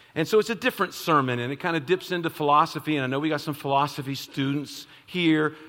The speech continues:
and some people who may have philosophy degrees. Don't judge me, okay? I'm not an expert, I, and it's gonna be kind of a surface level thing.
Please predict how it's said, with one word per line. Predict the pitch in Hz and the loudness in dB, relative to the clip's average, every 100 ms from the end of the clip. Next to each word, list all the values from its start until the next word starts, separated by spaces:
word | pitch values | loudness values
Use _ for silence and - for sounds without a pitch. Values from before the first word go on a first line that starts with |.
| - | -10
and | 135 123 | -8 -6
some | 131 | -6
people | 117 151 147 | -2 -2 0
who | 143 | 0
may | 139 | 0
have | 139 143 | 0 -2
philosophy | - 143 135 139 135 | 2 2 2 0 -6
degrees. | 131 131 131 | -6 -4 -4
Don't | 117 143 131 113 | -2 -4 -4 -10
judge | - 160 156 143 | 0 2 2 0
me, | 160 156 139 | -2 0 -2
okay? | 117 143 143 | -6 -4 -2
I'm | 120 | -2
not | 123 110 | -2 -4
an | |
expert, | 117 143 - - 160 156 120 | -4 -6 -6 -2 0 0 -4
I, | 117 | -6
and | 104 113 | -6 -8
it's | - | -6
gonna | 135 | -6
be | 120 127 | -4 -6
kind | 135 131 | -4 -4
of | 120 | -4
a | |
surface | 120 - 160 156 139 | -6 -2 -2 -2 -2
level | 143 147 | 0 0
thing. | 143 151 156 | 0 -2 -4